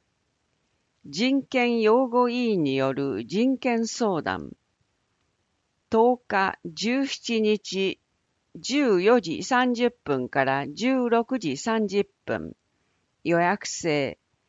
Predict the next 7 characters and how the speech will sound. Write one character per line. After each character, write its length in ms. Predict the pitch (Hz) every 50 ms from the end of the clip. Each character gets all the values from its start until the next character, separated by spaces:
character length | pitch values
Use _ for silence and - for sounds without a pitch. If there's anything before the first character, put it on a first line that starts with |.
| _ _ _ _ _ _ _
人 400 | 160 165 165 208 254 277 294 277
権 300 | - - 269 254 247 240
政 380 | 233 220 - - 220 208 220 214
策 220 | - 214 202 - _ _ _ _
課。 220 | - 165 143 - - _ _ _ _ _ _ _ _ _
電 360 | - 135 165 170 175 170 160 151
話、 240 | 151 143 143 147